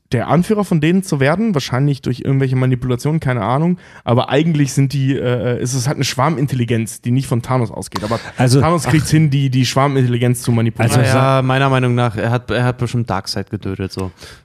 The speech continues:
Speaker 1: Und
Speaker 3: Und
Speaker 1: die
Speaker 3: ja,
Speaker 1: waren
Speaker 3: ich weiß, wer sich jetzt aufregt, der Darkseid ist D C. <laughs>
Speaker 1: Und die waren schon lange auf der, die sind schon sehr lange auf der Erde, die waren nämlich, äh, ähm, aktiv im Zweiten Weltkrieg, äh, äh, aktiv.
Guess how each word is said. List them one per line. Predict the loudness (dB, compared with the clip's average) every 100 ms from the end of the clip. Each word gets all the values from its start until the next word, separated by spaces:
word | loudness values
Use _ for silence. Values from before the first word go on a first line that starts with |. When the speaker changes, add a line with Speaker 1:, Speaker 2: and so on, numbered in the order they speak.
| _ -18 -12 0
Speaker 1:
Und | 0 0 -8 -10 -2
Speaker 3:
Und | 2
Speaker 1:
die |
Speaker 3:
ja, | 4
Speaker 1:
waren | 4
Speaker 3:
ich | 2
weiß, | 2 2 2
wer | 0
sich | 0
jetzt | 0
aufregt, | 0 0 0 2
der | 0
Darkseid | 2 0 0 -4
ist | -6 -4
D | -6
C. | -4 -6 -2 0 2
<laughs> | 2 0
Speaker 1:
Und | 2 2 -2 0
die | 0
waren | 2 0
schon | 0 0
lange | 2 0 0
auf | -2 -2
der, | -4 -4 -4
die |
sind | -2 -2
schon | 0 -2
sehr | 0 0
lange | 0 0
auf | -2
der | -4
Erde, | -2 -2
die | -2 -2
waren | 0
nämlich, | 0 0 -2 -4
äh, |
ähm, | -2 -2 -2 -2 -2 -4 -8 _ _ _ _ _ _ _
aktiv | -6 -6 -8 -4 -4 -2
im | -6
Zweiten | -2 -4 -2 0
Weltkrieg, | 0 -2 -8 -8 -12 _ _ -8
äh, | -4 -4 -4
äh, | -6 -8
aktiv. | -12 -10 -10 -14